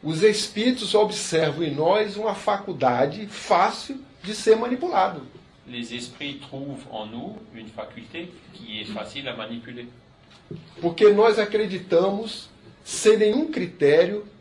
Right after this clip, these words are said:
Speaker 1: em tudo que eles nos traz com um nome conhecido.
Speaker 2: Parce que nous croyons sans discernement à tout ce qu'ils nous apportent et ce qu'ils nous disent.
Speaker 1: E a partir daí nós estamos correndo um risco muito grande.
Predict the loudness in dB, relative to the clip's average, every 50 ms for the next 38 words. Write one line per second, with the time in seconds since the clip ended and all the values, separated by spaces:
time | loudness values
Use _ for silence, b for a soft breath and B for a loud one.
0 | -2 2 2 2 2 0 0 2 4 4 4 2 -2 0 4 4 6 4 4 0
1 | -2 -6 -2 2 4 4 4 4 0 -4 -10 -14 -6 0 0 0 2 2 2 4
2 | 4 4 4 2 0 0 0 0 2 2 0 -4 -6 -6 -8 -10 -14 -16 -18 -20
3 | -18 -18 -16 -16 -16 -12 -10 -8 -8 -8 -6 -6 -6 -6 -6 -6 -6 -6 -6 -8
4 | -8 -8 -10 -10 -14 -14 -16 -18 -12 -6 -4 -4 -4 -2 -4 -6 -6 -6 -8 -8
5 | -8 -8 -8 -10 -10 -10 -14 -12 -10 -8 -8 -6 -6 -8 -8 -8 -8 -6 -6 -6
6 | -6 -8 -8 -12 -16 -14 -12 -12 -14 -14 -16 -18 -16 -12 -12 -10 -10 -10 -10 -12
7 | -12 -10 -8 -8 -8 -8 -8 -10 -10 -10 -12 -16 -16 -16 -16 -18 -18 -16 -14 -12
8 | -10 -10 -12 -12 -14 -16 -16 -18 -20 -20 -20 _ -20 -20 -20 -20 _ _ _ _
9 | _ _ _ _ _ -20 -20 -20 -18 -14 -12 -8 -2 2 4 4 4 4 2 0
10 | -2 -2 -6 -8 -8 -2 2 2 2 2 2 -2 -2 -2 -4 -4 -6 -8 -6 -6
11 | -6 -6 -6 -10 -12 -8 -8 -8 -6 -4 -6 -6 -6 -8 -12 -12 -10 -8 -8 -6
12 | -6 -8 -10 -12 -14 -14 -10 -6 -4 -4 -4 -6 -8 -10 -10 -10 -10 -10 -16 -18